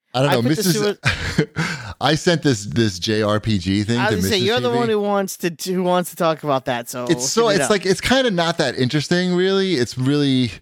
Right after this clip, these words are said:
Speaker 1: I don't know. It's a bunch of, like,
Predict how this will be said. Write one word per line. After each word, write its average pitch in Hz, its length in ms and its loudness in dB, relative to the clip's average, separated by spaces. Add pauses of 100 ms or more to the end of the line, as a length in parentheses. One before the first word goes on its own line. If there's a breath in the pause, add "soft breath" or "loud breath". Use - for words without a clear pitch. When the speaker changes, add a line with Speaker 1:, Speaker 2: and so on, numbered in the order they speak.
(1600)
Speaker 1:
I 127 120 2
don't 104 180 2
know. 85 240 0
It's 123 140 2
a 147 60 2
bunch 165 240 0
of, 190 120 2
like, 123 580 -2